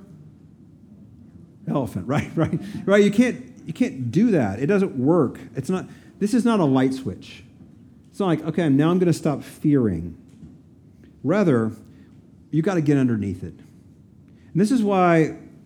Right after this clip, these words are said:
I'm, I'm, in the sermon, I'm just pushing on you of mistrusting your meaning making and evaluating your expectations and then flexing your faith. This is how you get underneath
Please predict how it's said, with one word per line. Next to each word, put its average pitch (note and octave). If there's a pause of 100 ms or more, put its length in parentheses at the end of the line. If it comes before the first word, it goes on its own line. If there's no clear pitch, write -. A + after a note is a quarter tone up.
(220)
I'm, C3+
I'm, C#3+
in D3
the C#3+
sermon, E3+
I'm A2+
just C3
pushing F3
on F#2+
you F2 (580)
of B2
mistrusting F#3+
your D#3+
meaning D3
making E2+ (1200)
and A#2
evaluating F#3+
your E3+
expectations C3+ (800)
and C3+
then F3
flexing E3+
your D3+
faith. D3+
This D#3
is E3+
how D#3
you D3+
get C3
underneath C3